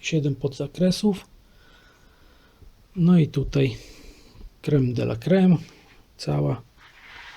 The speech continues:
cała tutaj, y, ta wejściowa historia.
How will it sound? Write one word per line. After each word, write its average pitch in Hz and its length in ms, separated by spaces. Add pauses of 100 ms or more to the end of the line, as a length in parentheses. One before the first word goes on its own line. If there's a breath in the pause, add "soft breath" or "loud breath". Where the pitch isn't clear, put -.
(440 loud breath)
cała 143 340
tutaj, 131 460 (580 soft breath)
y, 143 380
ta 139 140
wejściowa 131 560
historia. 160 760